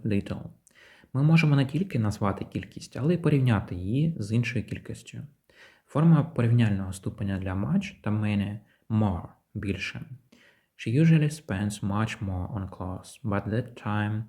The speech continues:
she spent even more. Вона зазвичай витрачає багато грошей на одяг, але в той раз вона витратила ще більше. She usually buys many dresses and many bags, but yesterday she bought more dresses than bags.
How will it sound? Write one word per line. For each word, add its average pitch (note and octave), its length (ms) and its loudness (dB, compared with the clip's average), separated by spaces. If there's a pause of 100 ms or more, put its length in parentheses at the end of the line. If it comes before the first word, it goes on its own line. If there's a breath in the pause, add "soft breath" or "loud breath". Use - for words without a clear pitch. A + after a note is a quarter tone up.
(140)
she - 140 -16
spent G2+ 420 -6
even A2+ 300 2
more. F#2+ 280 -2 (580 loud breath)
Вона B2 200 2
зазвичай B2+ 460 2
витрачає A2 420 -4
багато G2 340 -4
грошей F#2 340 -4
на E3 160 4
одяг, D3 260 2
але G2+ 180 -2
в - 80 -10
той A#2+ 260 -2
раз C#3+ 260 -2
вона A2+ 180 -2
витратила G2+ 560 -6
ще - 320 -6
більше. F2+ 440 -8 (800 soft breath)
She A2 240 -2
usually D#3+ 300 6
buys G2+ 500 -2 (140)
many G#2+ 340 2
dresses G2 400 -2
and G2+ 120 -4 (100)
many A2+ 280 0
bags, G2+ 340 -4
but G2 280 -8
yesterday G2+ 640 -4 (420 soft breath)
she G2 240 -6
bought G2 320 -2
more G#2+ 320 0
dresses - 460 -8
than F#2+ 260 -4
bags. - 440 -10